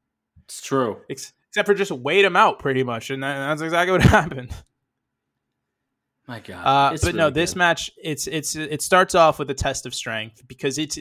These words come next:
Speaker 2: this, the, pretty much what this match is. It's very much Jun Akiyama trying to prove himself in his
Speaker 1: Yeah.
Speaker 2: own way,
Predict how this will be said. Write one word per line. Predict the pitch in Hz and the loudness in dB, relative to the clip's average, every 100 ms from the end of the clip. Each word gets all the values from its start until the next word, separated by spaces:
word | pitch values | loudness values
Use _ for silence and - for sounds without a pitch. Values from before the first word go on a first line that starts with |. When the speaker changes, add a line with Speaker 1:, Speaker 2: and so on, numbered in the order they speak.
| 139 | -4
Speaker 2:
this, | 202 226 - | -2 -2 2
the, | 196 | 2
pretty | - 311 | 4 2
much | 339 247 | 0 -2
what | 202 | -4
this | 175 147 | -6 -4
match | 147 127 139 | -4 -4 -2
is. | 127 117 - - - | -2 -2 -10 -20 -2
It's | 151 139 | -2 2
very | 143 185 233 | 6 6 6
much | 214 202 - | 4 0 -2
Jun | 120 151 165 | -6 -2 4
Akiyama | 160 156 135 123 123 120 | 2 2 -4 -2 -2 -4
trying | 131 131 | -6 -6
to | - | -2
prove | - - 135 127 | 0 2 -2 -4
himself | - 113 110 - 104 101 - | -8 -12 -8 -6 -6 -6 -12
in | - 180 | -6 -4
his | 165 185 | 0 0
Speaker 1:
Yeah. | 151 | 0
Speaker 2:
own | 147 135 123 | -2 -2 -2
way, | 113 104 98 | -2 -2 -6